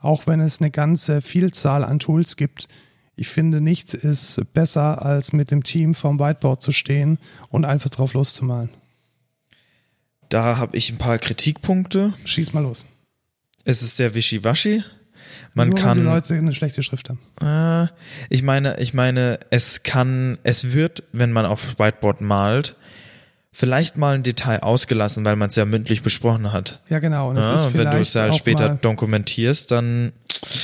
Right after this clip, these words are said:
Speaker 1: Ja, und man hat auch wenig Semantik drin, das ist auch so.
Speaker 2: Ja.
Speaker 1: Und man fängt meistens zu weit rechts an und hört zu spät links auf.
Speaker 2: Ja, genau. Das ist, ähm, nee, normalerweise fängt man zu weit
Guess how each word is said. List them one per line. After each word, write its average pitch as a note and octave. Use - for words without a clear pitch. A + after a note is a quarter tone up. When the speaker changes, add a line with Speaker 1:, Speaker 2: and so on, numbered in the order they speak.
Speaker 1:
Ja, C3+
und C3+
man D3
hat D3+
auch A#2
wenig E3
Semantik D3+
drin, B2
das B2+
ist C3+
auch C3
so. -
Speaker 2:
Ja. G#2+
Speaker 1:
Und C#3+
man C#3+
fängt E3
meistens D3+
zu D3
weit C#3+
rechts D3
an D3+
und D3
hört C3
zu -
spät -
links B2
auf. -
Speaker 2:
Ja, G#2+
genau. G2+
Das G#2+
ist, G#2+
ähm, G#2
nee, G#2+
normalerweise G2+
fängt -
man G#2
zu A2
weit G#2